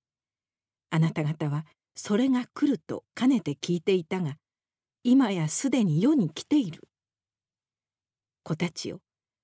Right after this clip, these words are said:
あなた方は神から出たものであって、彼らに打ち勝っ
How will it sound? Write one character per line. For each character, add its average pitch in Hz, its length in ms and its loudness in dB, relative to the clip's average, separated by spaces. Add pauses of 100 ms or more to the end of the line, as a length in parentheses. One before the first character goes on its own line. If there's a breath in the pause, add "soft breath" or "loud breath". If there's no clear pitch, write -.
(160)
あ 180 100 0
な 196 140 2
た 214 100 0
方 196 240 -2
は 196 240 -4
神 277 320 4
か 175 160 -2
ら 170 120 0
出 175 120 2
た 165 140 -2
も 156 120 2
の 170 140 0
で 151 160 -2
あ 156 40 -2
っ 156 60 -8 (160)
て、 - 140 -8 (380)
彼 311 200 4
ら 226 140 2
に 147 160 0
打 214 100 0
ち - 140 -10
勝 359 160 0
っ - 20 -20